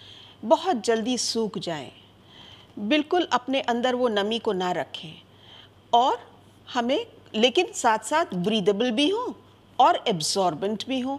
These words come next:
क्योंकि रेनी सीजन में बहुत ही उमस का महीना होता है, वो बहुत उमस होती है, पसीना बहुत आता है, तो उन कपड़ों का, वो,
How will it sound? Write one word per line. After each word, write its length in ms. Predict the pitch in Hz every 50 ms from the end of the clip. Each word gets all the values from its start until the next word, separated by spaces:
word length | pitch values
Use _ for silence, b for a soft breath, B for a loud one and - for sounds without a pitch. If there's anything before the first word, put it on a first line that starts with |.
| - B B B B B B -
क्योंकि 280 | 269 262 - 311 320
रेनी 320 | 269 185 208 214 233 269 285
सीजन 340 | 277 - 277 269 240 285 285
में 240 | 285 294 294 220
बहुत 320 | 185 208 202 233 247 240 339
ही 120 | 330 - -
उमस 360 | 220 202 202 226 269 - - -
का 300 | - 269 247 226 202 -
महीना 360 | - 208 202 196 202 202 208 202
होता 300 | 202 190 185 190 - 185
है, 160 | 190 202 202
वो 200 | 220 339 466 - -
बहुत 260 | 233 202 202 247 269 -
उमस 360 | - 240 220 247 269 262 -
होती 300 | 202 190 - 185 190 196
है, 80 | 233
पसीना 480 | 262 - 214 208 - 233 240 247 269 254
बहुत 320 | 202 202 190 190 196 196
आता 220 | 175 151 - - 180
है, 220 | 180 208 269 453 - B B B B B B B B -
तो 80 | 294
उन 180 | 269 285 302 277
कपड़ों 380 | - - 247 - 262 269 294 311
का, 420 | 320 - - - - - 233 226
वो, 240 | 226 233 254 247